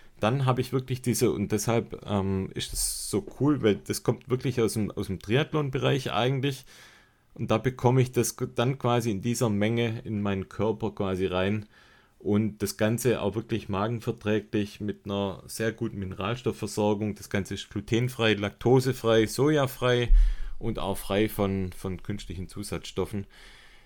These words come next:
Das hat, ähm, wie gesagt, also pro hundert Gramm sind es neunundsiebzig Gramm Kohlenhydrate.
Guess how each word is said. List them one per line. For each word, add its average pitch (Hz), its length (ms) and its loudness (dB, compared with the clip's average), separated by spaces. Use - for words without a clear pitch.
Das - 220 -6
hat, - 380 -6
ähm, 92 520 -6
wie - 200 -10
gesagt, 92 280 -6
also 87 160 -8
pro 101 300 0
hundert 135 400 2
Gramm 113 340 0
sind 107 300 -4
es - 320 -4
neunundsiebzig 104 760 -2
Gramm 95 260 -4
Kohlenhydrate. 80 840 -4